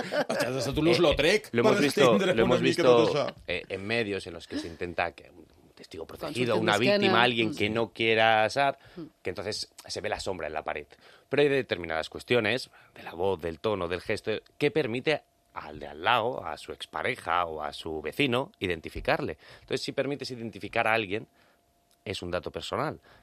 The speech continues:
Speaker 2: Entonces, ahí entra el contexto. No vas, mi coche aparcado en la puerta de casa...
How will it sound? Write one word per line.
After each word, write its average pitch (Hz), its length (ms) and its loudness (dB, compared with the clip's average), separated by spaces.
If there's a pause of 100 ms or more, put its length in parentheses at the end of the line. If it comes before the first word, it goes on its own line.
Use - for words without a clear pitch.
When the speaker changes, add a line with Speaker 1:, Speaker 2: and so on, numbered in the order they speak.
Speaker 2:
Entonces, 92 360 -8
ahí 95 160 -4
entra 107 180 -6
el 117 100 -6
contexto. - 560 -10 (360)
No 90 180 -8
vas, 90 280 -2
mi 82 180 -12
coche 101 280 -8
aparcado 101 380 -2
en 95 60 -2
la 87 80 -8
puerta 95 300 -6
de 98 120 -2
casa... 135 380 -2